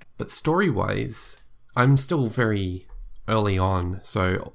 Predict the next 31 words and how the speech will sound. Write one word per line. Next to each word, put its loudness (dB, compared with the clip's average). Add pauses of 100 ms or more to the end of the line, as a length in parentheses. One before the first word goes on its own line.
(140)
my 2
understanding 0
of -8
the -6
story -2
is -6
Zagreus -4
is -6
trying -4
to -6
reach -4
Mount 0
Olympus -4
to -6
reach -8 (1400)
them. -2
They 2
want 0
to -4
help -6
him -4
get -6
there -2
too. -2 (680)
That's -2
about -4 (440)
it. -8 (800)
Uh, -2
is -6
there 6
more 0